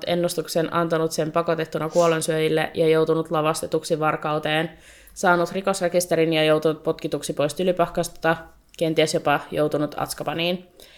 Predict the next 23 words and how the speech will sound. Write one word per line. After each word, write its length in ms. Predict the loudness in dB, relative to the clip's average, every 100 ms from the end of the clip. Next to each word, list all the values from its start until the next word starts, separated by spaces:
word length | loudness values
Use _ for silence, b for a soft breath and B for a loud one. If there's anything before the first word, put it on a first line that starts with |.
| B B B
Tämän 320 | 2 2 2
kaiken 360 | 4 4 4 2
tapahtuessa 640 | 0 0 2 0 2 2
Voldemort 500 | 4 4 2 0 0
olisi 320 | 2 2 2
kuunnellut 640 | -2 0 2 2 2 0 -2 -2
ennustuksen 880 | 0 0 0 -4 -4 0 0 0 -8 _ 2
ja 160 | 4
voinut 280 | 4 2 2
sen 180 | 0 2
jälkeen 400 | 0 2 0 0
hyökätä 320 | 0 0 -2
Harryn 320 | -2 -4 -4
kimppuun, 400 | -4 -4 -4 -4
kun 120 | -4
tämä 240 | -4 -2 0
oli 420 | 0 0 -2 -6 _ -12
yksin 600 | -10 -6 -2 -2 -2 -8 -14 _
ja 200 | -8 -8 -8
hyljeksitty. 680 | -8 -6 -8 -10 -16 -12 -14 -14 _ _ b b b b b b b b b b b b b
Eli 380 | 2 6 6 4
summa 400 | 2 4 6 4
summarum. 680 | 6 6 6 6 8 8 4